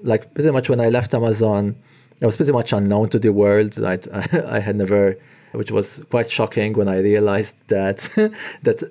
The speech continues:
if I did something and I released that, probably nobody would hear about it. <laughs> So I intentionally had started trying to build an audience,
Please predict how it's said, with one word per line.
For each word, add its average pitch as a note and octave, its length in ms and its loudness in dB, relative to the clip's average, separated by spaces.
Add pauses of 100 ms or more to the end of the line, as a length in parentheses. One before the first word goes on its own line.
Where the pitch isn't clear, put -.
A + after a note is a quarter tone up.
if A2 300 2
I A#2 140 2
did B2+ 240 0
something A#2 520 0
and G#2 100 2
I G2+ 260 4
released A2 440 0
that, G#2+ 180 -2
probably G2+ 300 0
nobody G2+ 420 2
would G2 200 0
hear G#2 260 0
about G#2 360 -2
it. B2+ 180 -4 (260)
<laughs> - 240 -20
So B2 320 2
I A#2+ 140 0
intentionally A#2 600 0
had A2 200 -4
started G2+ 920 -2 (1120)
trying D3 260 -2
to D#3 100 -2
build C3 180 2
an B2+ 120 2
audience, B2 760 0